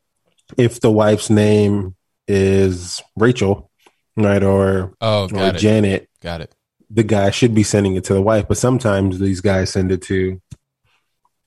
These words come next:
Speaker 1: I don't know, Lisa or
Speaker 2: Guarantee
Speaker 1: Felicia,
Speaker 2: it's all
Speaker 1: whoever.
Speaker 2: guys making that. That's so stupid.
Speaker 1: Yeah.
Speaker 2: Yeah, let me
Speaker 1: Yeah, I know.
Speaker 2: send it to, uh, mm, let me send it to, uh, <laughs> to Shonda.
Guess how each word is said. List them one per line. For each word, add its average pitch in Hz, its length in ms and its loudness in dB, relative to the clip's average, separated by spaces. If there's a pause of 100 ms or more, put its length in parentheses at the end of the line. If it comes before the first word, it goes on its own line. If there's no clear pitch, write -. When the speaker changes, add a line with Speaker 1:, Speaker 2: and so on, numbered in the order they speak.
(220)
Speaker 1:
I 98 80 -2
don't 101 120 0
know, 92 140 -2
Lisa 92 520 -2
or 90 600 -4 (380)
Speaker 2:
Guarantee 101 340 0
Speaker 1:
Felicia, 101 260 2
Speaker 2:
it's 90 60 -2
all 98 220 2
Speaker 1:
whoever. 95 120 0
Speaker 2:
guys 98 320 0
making 90 260 -4
that. 85 160 -6
That's 92 260 -6
so 107 200 -2
stupid. 92 580 -4 (1300)
Speaker 1:
Yeah. 107 180 2
Speaker 2:
Yeah, 101 200 -2
let 110 180 0
me 120 100 4
Speaker 1:
Yeah, 95 60 2
I 101 40 2
know. 110 120 4
Speaker 2:
send 104 120 -4
it 104 140 -8
to, 98 300 0
uh, 85 540 0 (480)
mm, 117 800 -4 (540)
let 135 120 -12
me 120 80 -6
send 101 300 -6
it 73 120 -10
to, - 240 -12
uh, 80 320 -12 (360)
<laughs> - 0 - (640)
to - 100 -16
Shonda. 92 520 -6